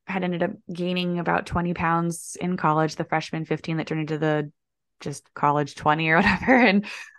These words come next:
um, I, yeah, I, I, I lost the weight, I cleared my face, but what actually made it something that I wanted to support others in was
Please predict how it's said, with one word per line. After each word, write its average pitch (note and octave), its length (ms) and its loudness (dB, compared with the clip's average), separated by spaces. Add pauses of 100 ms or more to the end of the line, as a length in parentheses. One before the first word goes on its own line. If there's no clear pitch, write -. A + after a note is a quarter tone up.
(100)
um, D#3+ 460 6 (460)
I, G3+ 280 2
yeah, D4+ 200 4
I, F3+ 340 -2 (100)
I, F3 320 -4 (640)
I F3 100 -10
lost F#3+ 360 4
the G#3 80 0
weight, F3+ 220 -2
I D#3 60 -6
cleared G#3+ 280 -2
my G3 140 -2
face, E3 280 -8
but F#3+ 100 4
what G3+ 100 4
actually A3+ 340 2
made A3+ 160 0
it - 100 -4
something F3+ 400 -6
that D#3+ 280 -4 (360)
I F3+ 100 2
wanted F3 400 2
to - 80 -8
support - 460 0
others E3 340 2
in D#3 200 -4
was D#3 340 -2